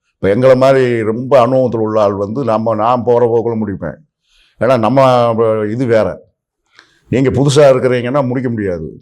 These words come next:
அப்படி சரியா முடிச்சிட்டீங்களா முடிக்கலையான்னு முதல்ல செக் பண்ணாம அந்த மருந்தை வந்து யாருக்கும் கொடுத்துடக்கூடாது. எப்படி செக் பண்றதுன்னு அதையும் சொல்லித்தரேன். ஒரு நீளமான கறித்துண்டு எடுத்துக்கோங்க,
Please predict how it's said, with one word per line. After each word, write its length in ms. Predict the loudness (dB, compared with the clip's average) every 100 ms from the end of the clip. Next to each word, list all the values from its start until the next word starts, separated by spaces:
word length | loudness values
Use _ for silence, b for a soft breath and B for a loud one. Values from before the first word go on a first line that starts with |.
| _
அப்படி 460 | -8 -4 -2 -2
சரியா 300 | 2 4 6
முடிச்சிட்டீங்களா 720 | 4 4 0 0 0 4 4 4 2
முடிக்கலையான்னு 680 | 0 0 4 4 2 2
முதல்ல 220 | 0 0 0
செக் 260 | -2 0 0
பண்ணாம 280 | 0 0
அந்த 260 | 0 -2 -2
மருந்தை 320 | -4 -2 -2
வந்து 220 | -4 -2
யாருக்கும் 360 | 0 0 0 -6
கொடுத்துடக்கூடாது. 640 | -6 -4 -4 -4 -8 -10 -16 _ _ _ b b b b -2
எப்படி 260 | 0 2 0
செக் 220 | 0 0
பண்றதுன்னு 360 | 2 2 2 2
அதையும் 300 | 2 0 -2
சொல்லித்தரேன். 380 | -2 -2 -4 -8 _ _ _ _ _ _ _ B -4
ஒரு 180 | -2 0
நீளமான 520 | 2 4 4 4 2
கறித்துண்டு 460 | 2 0 0 -2 -2
எடுத்துக்கோங்க, 500 | -2 -6 -8 -10